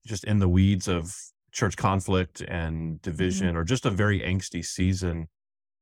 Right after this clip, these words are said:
Speaker 1: helping them to see, 'cause when we're in the middle of that, all, we're just in reactive mode and we only feel what's going on around us, to say,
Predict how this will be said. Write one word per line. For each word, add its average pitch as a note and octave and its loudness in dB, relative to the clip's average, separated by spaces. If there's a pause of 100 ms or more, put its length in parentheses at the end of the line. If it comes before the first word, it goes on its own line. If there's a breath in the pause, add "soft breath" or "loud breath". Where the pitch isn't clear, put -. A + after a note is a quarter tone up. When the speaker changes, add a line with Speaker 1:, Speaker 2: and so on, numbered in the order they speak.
(260)
Speaker 1:
helping B2 2
them G#2+ 4
to F#2+ -2
see, G#2 0
'cause G2 0
when A2 4
we're A2 4
in G2+ 2
the G2 2
middle G#2 4
of G2 2
that, F2 -2
all, G#2 0
we're G#2 -4
just G2 -6
in F#2+ 0
reactive F2+ -2
mode F2 -2
and E2+ -4
we E2 -4
only F#2 -2
feel E2+ 0
what's E2 -4
going E2+ -4
on E2 -4
around E2+ -4
us, D#2+ -6
to - -10
say, D#2+ -2